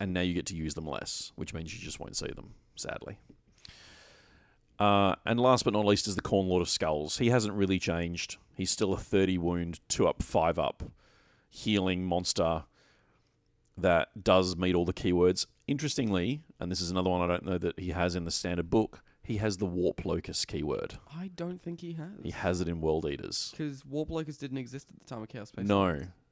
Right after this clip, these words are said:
Speaker 1: So it's a very interesting one that he has, which ties in interestingly to other builds.
Speaker 2: Scarbrand.
Speaker 1: Yeah.
Speaker 2: 'Cause you can take him and Disciples of the Red Angel, 'cause he's a demon engine.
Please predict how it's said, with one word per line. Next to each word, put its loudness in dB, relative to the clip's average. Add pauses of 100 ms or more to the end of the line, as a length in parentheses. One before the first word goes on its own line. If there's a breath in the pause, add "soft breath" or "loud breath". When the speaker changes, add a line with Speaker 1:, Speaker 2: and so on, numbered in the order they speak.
(260)
Speaker 1:
So 4 (100)
it's -6
a -2
very 6
interesting -2
one 2
that 0
he -4
has, -2 (1000 soft breath)
which -4
ties 4
in 0
interestingly -4
to -2 (420)
other 0
builds. -2 (180)
Speaker 2:
Scarbrand. -4 (840 soft breath)
Speaker 1:
Yeah. 8 (460 loud breath)
Speaker 2:
'Cause -14
you -8
can -12
take -6
him -4
and -6
Disciples -8
of -10
the -8
Red -8
Angel, -14
'cause -20
he's -8
a -10
demon -12
engine. -20